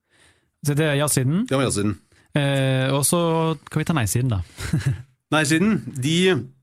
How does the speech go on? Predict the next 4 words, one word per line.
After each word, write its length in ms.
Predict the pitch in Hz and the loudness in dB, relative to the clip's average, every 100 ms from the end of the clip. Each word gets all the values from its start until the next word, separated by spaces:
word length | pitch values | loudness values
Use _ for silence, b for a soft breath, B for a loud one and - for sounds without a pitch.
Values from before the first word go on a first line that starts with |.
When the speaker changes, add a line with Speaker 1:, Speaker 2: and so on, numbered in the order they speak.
| _ _ _ _ _ _ _ _ _ _ _ - | _ _ _ _ _ _ _ _ _ _ _ -8
Speaker 2:
eh, 460 | 120 123 123 120 117 | -2 0 0 0 -2
de 140 | 117 | -2
kjørte 360 | 131 107 - 123 123 123 - - | 0 -2 0 0 0 -2 -4 -18
på 200 | - 101 | -8 -4